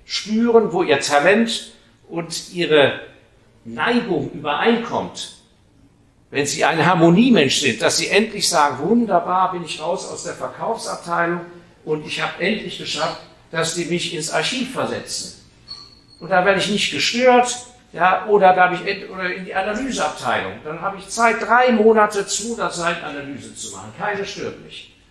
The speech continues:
Ein anderer hätte sich längst mit der langen Unterhose im Winter nachts auf der Toilette aufgehängt auf dem Job.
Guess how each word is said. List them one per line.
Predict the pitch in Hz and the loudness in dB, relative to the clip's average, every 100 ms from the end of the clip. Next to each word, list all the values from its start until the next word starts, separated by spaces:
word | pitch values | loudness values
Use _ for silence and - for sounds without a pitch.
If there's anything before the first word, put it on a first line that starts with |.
| _ | _
Ein | - 147 | -2 0
anderer | 160 143 147 | 2 2 2
hätte | 170 170 | 2 0
sich | 190 - - - | -6 -8 -12 -6
längst | 147 202 - 156 | -2 -2 -2 -8
mit | 123 | -8
der | 131 | -4
langen | 151 131 127 | -2 -2 -4
Unterhose | 143 147 156 175 175 190 185 | -10 -8 -6 -6 -6 -10 -10
im | 135 117 | -12 -8
Winter | 117 117 165 | -6 -6 -6
nachts | 143 135 135 - | -4 -2 -4 -6
auf | - | -10
der | - 156 | -12 -12
Toilette | 180 233 233 - | -8 -6 -4 -4
aufgehängt | 120 - 107 98 104 | -4 -4 -8 -6 -8
auf | 104 | -8
dem | 92 | -12
Job. | 90 101 | -10 -10